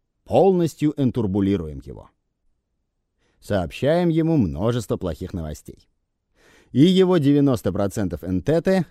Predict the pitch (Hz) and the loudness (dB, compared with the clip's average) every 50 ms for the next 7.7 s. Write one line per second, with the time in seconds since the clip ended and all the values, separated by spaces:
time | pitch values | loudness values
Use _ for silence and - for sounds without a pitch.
0 | - _ - 110 107 101 - 95 87 - 135 156 160 156 131 113 101 90 - - | -10 _ -6 -4 -4 -2 -4 -4 -4 -2 0 2 2 2 0 -2 -4 -8 -6 -4
1 | 107 107 110 - - 113 104 95 - 104 85 78 104 98 98 101 - - 85 82 | -2 -2 -2 -2 -4 -4 -4 -4 -4 -6 -4 -2 -4 -4 -4 -6 -8 -8 -10 -10
2 | - 98 87 - 65 - - - 67 - - - _ _ _ _ _ _ _ _ | -8 -10 -10 -10 -12 -14 -16 -16 -18 -18 -20 -20 _ _ _ _ _ _ _ _
3 | _ _ _ _ _ _ _ _ _ - 98 101 - 104 95 92 87 - 104 101 | _ _ _ _ _ _ _ _ _ -6 -6 -6 -4 -4 -4 -4 -4 -2 -2 -2
4 | 90 80 - - 82 80 76 - 78 65 69 85 107 151 175 175 170 170 170 147 | -2 -4 -6 -8 -10 -10 -10 -10 -12 -10 -8 -4 -4 -2 0 0 0 -2 -2 -6
5 | _ _ _ _ _ _ _ _ _ _ _ _ _ _ _ _ _ _ _ _ | _ _ _ _ _ _ _ _ _ _ _ _ _ _ _ _ _ _ _ _
6 | _ - 117 135 170 208 220 208 185 175 190 214 226 233 - - - - 143 139 | _ 2 4 6 6 6 6 4 4 4 2 0 0 -2 -6 -8 -4 0 0 0
7 | 117 120 143 160 175 147 - - 131 147 - - 92 76 | 2 2 2 2 0 0 -2 -2 -2 -2 -2 -4 -6 -8